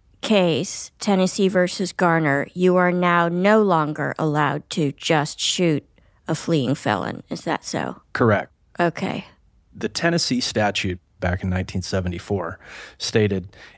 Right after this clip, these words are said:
Speaker 2: "If, after notice of the intention to arrest the defendant, the defendant either flees or forcibly resists, the officer may use all the necessary means to effect the arrest."
Speaker 1: So that would include everything.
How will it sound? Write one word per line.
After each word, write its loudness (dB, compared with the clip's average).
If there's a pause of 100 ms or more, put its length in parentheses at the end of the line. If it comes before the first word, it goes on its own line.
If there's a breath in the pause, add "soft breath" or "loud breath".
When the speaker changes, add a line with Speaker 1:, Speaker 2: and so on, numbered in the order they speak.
Speaker 2:
"If, 0 (140)
after 0
notice 2
of 0
the 0
intention 0
to 0
arrest 0
the 0
defendant, -2 (1500 soft breath)
the 0
defendant 2
either 2
flees 0
or -4
forcibly 0
resists, 0 (640)
the 0
officer 0
may 4
use 0 (100)
all 4
the 0
necessary 2
means 0 (680)
to 0
effect -6
the -4
arrest." -8 (840)
Speaker 1:
So 0
that 0
would -8
include -4
everything. -4